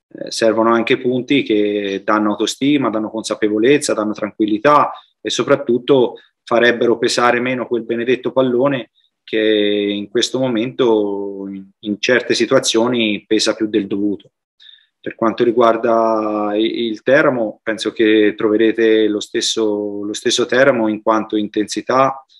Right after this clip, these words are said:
e voglia di fare, voglia di fare la partita.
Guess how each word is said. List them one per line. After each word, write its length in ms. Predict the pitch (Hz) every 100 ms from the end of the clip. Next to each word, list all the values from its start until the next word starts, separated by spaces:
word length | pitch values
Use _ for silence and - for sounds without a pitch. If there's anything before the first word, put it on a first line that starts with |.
| _ -
e 140 | 110
voglia 380 | 107 120 117 113
di 160 | 110
fare, 500 | 104 117 113 110 107
voglia 420 | 104 113 110 107 -
di 120 | 113
fare 220 | 107 110
la 80 | 104
partita. 540 | - 104 - 113 101